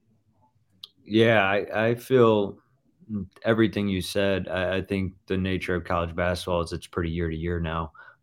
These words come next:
Um, obviously, the way you do things, your standards and stuff don't change from year to year, but with, uh, you know, with guys able to, as they should be able to, you know, the, the one-time transfer rule,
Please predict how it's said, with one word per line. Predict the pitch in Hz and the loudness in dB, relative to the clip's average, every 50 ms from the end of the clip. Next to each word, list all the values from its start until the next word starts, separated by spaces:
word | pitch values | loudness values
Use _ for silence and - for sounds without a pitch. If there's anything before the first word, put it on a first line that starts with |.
| _ - | _ -8
Um, | 90 90 85 82 82 85 87 87 - - | -6 -4 -4 -4 -4 -4 -6 -8 -6 -2
obviously, | 98 104 107 104 104 98 95 - - - 104 101 98 92 | 0 2 2 2 0 0 -2 -2 -2 0 2 2 2 0
the | - 101 | 0 2
way | 98 98 101 98 | 2 4 4 4
you | 95 92 90 | 4 2 2
do | 85 98 98 90 | 2 0 0 0
things, | 90 - 92 92 90 90 87 | 0 0 0 0 0 0 0
your | 87 87 | -2 -4
standards | 80 - - 92 90 92 92 92 90 87 85 - | -4 -4 -4 -2 -2 -2 -2 -2 -2 -4 -4 -6
and | 92 87 | -6 -4
stuff | - - - 92 87 85 - | -4 -2 -2 -2 -2 -2 -2
don't | - 90 87 90 | -4 -4 -4 -4
change | - - - 90 90 87 87 87 87 | -6 -4 -4 -2 -2 -2 -2 -4 -6
from | - - 90 87 87 | -8 -6 -6 -4 -2
year | 87 87 85 | -2 -2 -2
to | 82 82 | -4 -4
year, | 82 85 85 85 87 95 | -4 -4 -2 0 0 -2
but | 98 95 90 87 87 - - _ _ _ _ _ _ _ _ _ - - 110 | 0 2 2 2 2 0 -4 _ _ _ _ _ _ _ _ _ -10 0 4
with, | 110 104 98 98 - - | 6 6 6 4 2 2
uh, | 95 92 92 90 90 - | 4 4 4 4 2 2
you | - 113 123 | 2 4 4
know, | 120 98 101 | 4 4 4
with | 107 107 95 95 - | 4 2 0 0 0
guys | - 98 98 98 92 98 | 0 0 2 2 0 0
able | 92 92 90 95 95 | 0 0 0 -2 -4
to, | 95 - - 98 92 92 87 87 - - - - _ _ - | -4 -2 -2 -2 0 -2 -4 -6 -12 -18 -20 -20 _ _ 0
as | - 127 131 110 | 2 2 4 4
they | 117 104 | 2 0
should | 98 - - 143 143 139 | 0 2 2 4 4 6
be | 113 110 107 | 6 6 6
able | 110 113 117 110 104 101 | 6 6 6 4 0 0
to, | - - 101 101 107 113 | -2 -4 -4 -2 -2 -2
you | 113 113 101 | -2 -2 -2
know, | 92 92 92 | -2 -2 -4
the, | 90 92 87 87 92 | -4 -4 -4 -4 -4
the | 76 90 | -4 -4
one-time | 90 90 92 92 - 95 90 87 82 | -2 -2 -4 -4 -4 -4 -4 -4 -4
transfer | - 101 98 104 98 - - 92 85 | -4 -4 -4 -4 -6 -6 -6 -4 -4
rule, | 82 87 90 87 90 98 95 92 | -2 -2 0 0 0 -2 -2 -6